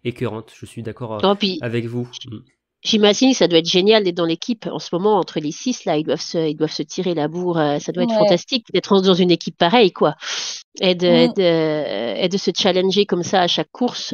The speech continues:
Speaker 2: euh, pour le coup, je pense que, ouais, ça doit être, ça doit, pour le coup, il y a une vraie émulsion. On,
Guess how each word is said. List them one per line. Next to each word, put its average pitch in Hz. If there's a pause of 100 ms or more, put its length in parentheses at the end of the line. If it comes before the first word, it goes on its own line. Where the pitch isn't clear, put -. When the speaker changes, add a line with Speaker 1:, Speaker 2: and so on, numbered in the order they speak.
Speaker 2:
euh, 170 (280)
pour 170
le 185
coup, 262
je -
pense 170
que, 175
ouais, 185
ça 147
doit 151
être, 156
ça 185
doit, -
pour -
le 214
coup, 311
il 285
y -
a 190
une 180
vraie 202
émulsion. 196
On, 170